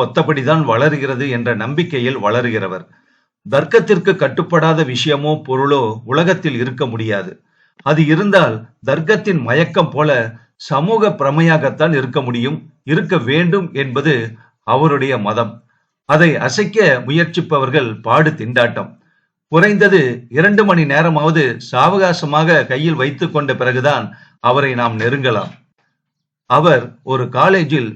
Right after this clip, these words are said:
சயின்ஸ் பண்டிதர். வாழ்க்கையின் வசதிகள், முக்கியமாக புஸ்தகங்கள் எல்லாம் கிடைக்கக்கூடிய நிலைமை. கவலையற்ற வாழ்க்கை அவருக்கு. அவர் மனைவி ராஜத்திற்கு ஏகதேச கல்வி, அதாவது ஒரு முழு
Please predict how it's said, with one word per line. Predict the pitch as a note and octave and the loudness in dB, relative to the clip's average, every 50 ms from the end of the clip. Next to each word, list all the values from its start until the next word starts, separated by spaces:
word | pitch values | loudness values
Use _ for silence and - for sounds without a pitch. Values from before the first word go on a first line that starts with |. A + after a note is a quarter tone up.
| - - | -8 -4
சயின்ஸ் | - B2+ C#3+ E3 E3 D#3 - - | -2 0 2 2 0 0 -2 -4
பண்டிதர். | B2 A#2 G#2+ A#2 G2+ G2 F#2 E2+ - _ _ _ _ _ _ _ _ - A2+ - _ _ _ _ - - | -4 -4 -4 -4 -4 -4 -6 -6 -10 _ _ _ _ _ _ _ _ -16 -16 -16 _ _ _ _ -12 -6
வாழ்க்கையின் | - F3 A3 A#3 E3 - A3+ G3+ F3+ F#3 F#3+ E3+ | -4 -2 -2 -2 2 4 4 4 4 4 2 0
வசதிகள், | A#2+ A2 A#2 A2+ F3+ G3 F#3+ F#3+ C3+ A#2+ G#2+ A#2 B2+ A#2+ - - _ _ _ | 0 -2 -2 0 0 0 0 0 0 0 -2 -2 -4 -8 -12 -18 _ _ _
முக்கியமாக | - C#3 C#3+ - - A#3 A3+ G#3+ G3 E3+ E3 F3 F3+ F#3 - | -10 -10 -10 -8 -2 2 2 4 4 4 4 4 4 2 2
புஸ்தகங்கள் | - C#3 B2 - - G#3+ F#3+ E3 D3 B2+ A2 G#2+ A2+ B2+ - - - _ _ _ | 0 -6 -10 -4 -2 0 2 2 2 0 0 -2 -2 -2 -6 -12 -18 _ _ _
எல்லாம் | A#2+ A#2+ C3 D3+ E3 F3+ G3+ A3 G#3+ E3+ | -2 0 2 4 4 6 4 4 2 0
கிடைக்கக்கூடிய | - C#3+ D#3 D#3+ - E3+ D#3+ - D3+ D3+ C#3+ C#3 B2+ | 0 0 0 2 0 -2 -2 -2 -2 -4 -2 -2 -2
நிலைமை. | A2 A2 A2+ B2+ C#3 C3 B2 G2+ - - - _ _ _ _ _ | -2 0 0 0 0 0 -2 -6 -8 -12 -16 _ _ _ _ _
கவலையற்ற | - G#2 A#2 D#3 E3+ F3 E3 D#3 D#3+ - - G#3+ | -6 -2 2 2 4 4 4 2 0 0 0 0
வாழ்க்கை | E3 A2+ A2 B2 C#3 - - D#3 C3 | 2 2 2 0 0 0 -2 0 0
அவருக்கு. | A2 G#2+ A2+ G#2+ G#2 - - F#2+ F2 - - _ _ _ _ _ _ _ _ - | 2 0 0 -2 -4 -6 -10 -12 -16 -16 -18 _ _ _ _ _ _ _ _ 0
அவர் | D3 D3 D#3+ D3 | 2 4 4 2
மனைவி | C3+ C3+ C#3 F3 A3 A3 G3 | 2 0 0 0 0 0 0
ராஜத்திற்கு | D#3 B2+ A#2+ D3 D#3 E3+ D#3+ E3 - C#3 A#2 B2 E3+ D#3+ C#3 B2 A#2 A#2+ A#2 - - _ - | 2 2 2 2 2 2 0 0 -2 -6 -6 -2 -2 0 0 0 -2 -6 -10 -16 -20 _ -4
ஏகதேச | A#2+ C3+ E3+ F#3+ F#3+ G3+ D#3 D#3+ D#3 D#3+ - G3 - | 0 2 2 4 2 2 2 2 0 0 0 -2 -2
கல்வி, | - B2 A2+ A#2 G#2+ G#2+ F2 D#2 - _ _ _ _ _ _ _ _ | -2 -2 -2 -2 -4 -8 -10 -12 -16 _ _ _ _ _ _ _ _
அதாவது | - C#3 C#3 D#3+ E3 F3 G3 F#3 F3+ C#3+ A#2+ A2+ A#2+ A#2 | -2 2 4 4 4 4 4 4 2 2 0 -2 -4 -2
ஒரு | A#2+ C#3+ C3+ C3 | -2 -2 0 0
முழு | B2+ C#3 E3+ A3+ | -2 -2 0 0